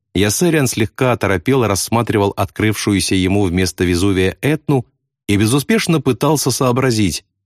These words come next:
почему, отправившись в Неаполь, они прилетели на Сицилию, а задыхающийся, заикающийся, хихикающий Ор умолял его в припадке нетерпеливой похоти пойти вместе с ним за злонамеренным десятилетним сводником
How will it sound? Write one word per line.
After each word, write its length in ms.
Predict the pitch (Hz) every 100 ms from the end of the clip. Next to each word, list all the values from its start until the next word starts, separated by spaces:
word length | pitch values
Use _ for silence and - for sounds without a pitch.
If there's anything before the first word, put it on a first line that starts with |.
| _
почему, 680 | 135 131 - 175 175 180 110
отправившись 840 | 92 - 107 127 110 - 101 - _ _
в 160 | 80 90
Неаполь, 680 | 95 95 135 196 170 143 _ _ _ -
они 320 | 90 90 127
прилетели 640 | 107 87 82 104 98 98 _
на 200 | 95 101
Сицилию, 680 | - 110 - 98 73 71 69 _ _ -
а 100 | 90
задыхающийся, 880 | 87 85 92 151 143 110 - - 85
заикающийся, 880 | 101 131 120 175 151 135 135 117
хихикающий 840 | 117 135 120 185 165 147 - 131 135
Ор 300 | 170 190 170 -
умолял 480 | 143 143 139 175 151
его 240 | 139 135
в 60 | -
припадке 520 | 143 147 151 - 135
нетерпеливой 680 | 127 139 127 131 139 139 123
похоти 600 | - 175 - 139 127 - _ _ _
пойти 400 | 143 135 170 156
вместе 380 | 143 151 - 127
с 100 | -
ним 240 | 165 147
за 160 | 110 127
злонамеренным 800 | 117 131 131 143 180 156 147 135
десятилетним 680 | 127 135 135 135 131 127
сводником 680 | 113 135 160 139 127 127